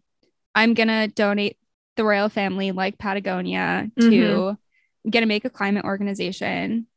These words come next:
Speaker 1: and we're all gonna re-, relinquish our titles and our wealth and the taxpayer dollars that have traditionally gone to us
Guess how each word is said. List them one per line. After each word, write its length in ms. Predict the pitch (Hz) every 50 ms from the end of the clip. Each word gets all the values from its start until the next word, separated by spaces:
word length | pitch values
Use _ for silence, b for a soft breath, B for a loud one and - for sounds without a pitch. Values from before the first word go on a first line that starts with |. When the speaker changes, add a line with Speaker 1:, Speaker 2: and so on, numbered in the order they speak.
| _ _
Speaker 1:
and 320 | - 208 202 196 190 190 190
we're 100 | 202 -
all 160 | - 185 190
gonna 200 | 208 220 226 214
re-, 160 | 214 214 - - -
relinquish 480 | 208 208 208 202 214 220 208 - - _
our 140 | - 214 208
titles 640 | - - 202 190 185 190 - 202 - 226 226 - - -
and 400 | - - - - 202 220 220 - _ _ -
our 400 | 208 196 190 190 196 202 202 214 - _ _ _ _
wealth 460 | 220 208 202 190 190 196 202 - - -
and 120 | 220 208
the 60 | 202 196
taxpayer 560 | - 202 175 190 - - - 220 196 196 196
dollars 420 | 190 175 180 185 185 190 196 196 -
that 100 | 190 185
have 100 | 190 -
traditionally 400 | - 202 190 190 - - 196 196
gone 180 | - 196 202
to 160 | - - -
us 320 | 214 233 247 233 - -